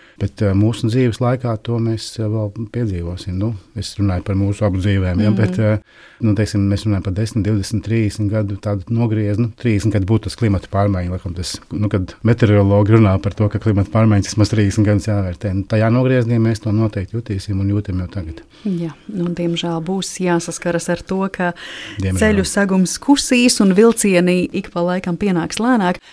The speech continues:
Speaker 2: Starp citu, varbūt kādam arī klausītājiem rodas jautājums, kas tad ir tas, kas karstumā izmaina to, cikos man pienāks vilciens? Kas tad tur sliedes kūst?
Speaker 1: Jā, nu, arī tā skaitā klausītāji droši vien, ka tie, kas skolā fiziku, ķīmiju ir mācījušies, pamanījuši, ceru, kad, eh, materiālu izmēri mainās temperatūrā,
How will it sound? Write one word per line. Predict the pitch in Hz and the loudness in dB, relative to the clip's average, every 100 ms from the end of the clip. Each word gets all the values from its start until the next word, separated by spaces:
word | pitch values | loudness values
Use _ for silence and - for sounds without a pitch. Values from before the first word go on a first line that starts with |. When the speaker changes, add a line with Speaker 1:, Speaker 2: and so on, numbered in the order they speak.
| - | -8
Speaker 2:
Starp | - 202 | -4 0
citu, | 311 320 208 190 | 2 2 2 2
varbūt | 233 247 233 | 0 2 0
kādam | - 269 214 214 | 4 4 4 2
arī | 226 | 0
klausītājiem | 240 262 262 202 208 208 | 2 2 2 -2 0 4
rodas | 262 196 - | 4 4 4
jautājums, | 269 294 170 165 | 4 4 2 0
kas | - 302 | 0 0
tad | - 190 | 0 4
ir | 294 | 4
tas, | - 254 294 - | 4 0 0 0
kas | 175 - | -2 -2
karstumā | - 294 - - 233 226 226 247 | 2 2 2 2 2 2 2 4
izmaina | 302 240 226 226 233 226 | 4 4 2 0 0 0
to, | 226 269 285 | 0 2 2
cikos | 285 262 233 | 2 2 2
man | 254 247 | 2 2
pienāks | 285 247 202 - | 4 4 4 2
vilciens? | 285 220 - 156 156 | 2 2 2 -2 0
Kas | 233 240 | 0 0
tad | 165 | -2
tur | 170 | -2
sliedes | 165 175 185 220 320 | -2 -2 0 2 0
kūst? | - 349 294 - - - | 4 6 6 2 -10 2
Speaker 1:
Jā, | 147 156 | 6 6
nu, | 127 131 | 6 6
arī | 143 185 107 - | 6 6 6 4
tā | 123 | 2
skaitā | 104 151 156 107 104 107 | 4 4 4 4 4 2
klausītāji | 127 135 127 110 113 117 113 | 4 4 4 2 2 4 4
droši | 107 117 123 | 2 0 2
vien, | 110 107 107 | 2 2 -2
ka | 104 | -6
tie, | - | -4
kas | 107 - | -4 -4
skolā | - 120 104 | 0 2 2
fiziku, | 101 113 104 - 107 107 107 98 | 0 -2 -2 -2 -2 0 -2 -2
ķīmiju | 117 117 | 0 2
ir | 101 | 4
mācījušies, | 110 123 117 104 110 107 | 2 2 0 -2 -2 -4
pamanījuši, | - 131 104 95 92 - | 2 4 6 4 0 -2
ceru, | 110 95 | -2 -2
kad, | - 90 | -2 -2
eh, | 101 | -2
materiālu | 98 104 113 107 101 98 98 98 98 101 | 0 0 0 0 2 2 0 0 -2 -4
izmēri | 123 120 101 90 | -2 0 2 0
mainās | 92 95 98 80 | 0 0 0 -2
temperatūrā, | 104 104 98 - 90 92 | -4 -4 -4 -8 -6 -4